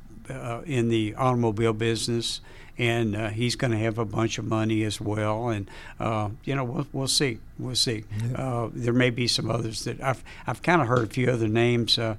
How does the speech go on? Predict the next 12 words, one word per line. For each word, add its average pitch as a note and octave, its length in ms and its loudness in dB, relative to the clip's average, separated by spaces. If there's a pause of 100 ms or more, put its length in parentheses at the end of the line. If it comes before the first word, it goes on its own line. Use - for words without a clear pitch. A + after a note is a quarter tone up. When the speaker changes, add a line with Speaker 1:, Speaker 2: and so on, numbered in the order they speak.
(260)
Speaker 1:
not B2 180 0
real A#2 140 0
comfortable B2 560 2
with A2+ 220 -6
really B2+ 160 -2
talking A#2+ 360 2
about B2 200 0
them A#2 100 -6
today A#2 360 0
'cause, A2+ 260 -6 (260)
you B2+ 140 2
know, A2+ 160 2